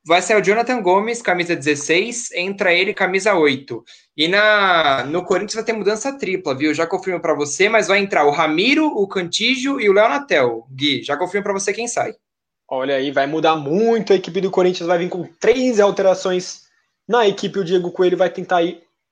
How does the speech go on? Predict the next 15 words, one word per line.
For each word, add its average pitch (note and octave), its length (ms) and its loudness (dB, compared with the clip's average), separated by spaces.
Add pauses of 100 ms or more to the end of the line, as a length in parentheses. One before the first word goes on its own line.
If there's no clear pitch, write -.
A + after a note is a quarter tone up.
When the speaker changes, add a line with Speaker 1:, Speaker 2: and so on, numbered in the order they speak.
(120)
Speaker 2:
empatar F#3+ 420 2
o F3 60 2
jogo F3+ 180 2
e, - 20 -4
quem F#3 160 -4
sabe, F3 380 -2
a G#3 100 8
vitória E3+ 420 2
vai E3 160 2
pra D#3 140 0
cima. E3+ 400 -6 (460)
O F#3+ 120 2
técnico D#3+ 440 -6
do D3 60 -6
Corinthians. - 640 -18